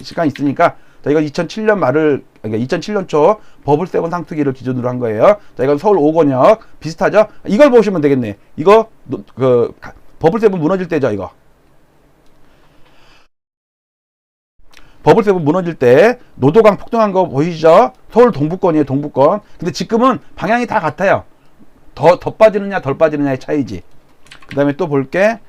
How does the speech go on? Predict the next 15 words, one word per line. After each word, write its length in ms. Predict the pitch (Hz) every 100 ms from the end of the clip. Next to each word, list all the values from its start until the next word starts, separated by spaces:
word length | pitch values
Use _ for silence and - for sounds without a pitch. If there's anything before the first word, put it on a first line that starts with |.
| _ -
이번에는 360 | 123 151 156 147
전국이랑 540 | 151 185 185 170 147
비교한 220 | 123 135
거. 80 | 120
이거, 280 | 135 147 - - 120
이게 220 | 156 190
어디냐면 580 | 156 139 147 151 147 104
이게 400 | 127 190 214 - - -
그린존이네요. 560 | 185 226 208 165 135
제 140 | 101 160
거, 200 | 151 104
제 140 | 143
겁니다, 320 | 143 190 139 113
제 100 | 113
거. 440 | 110 120 180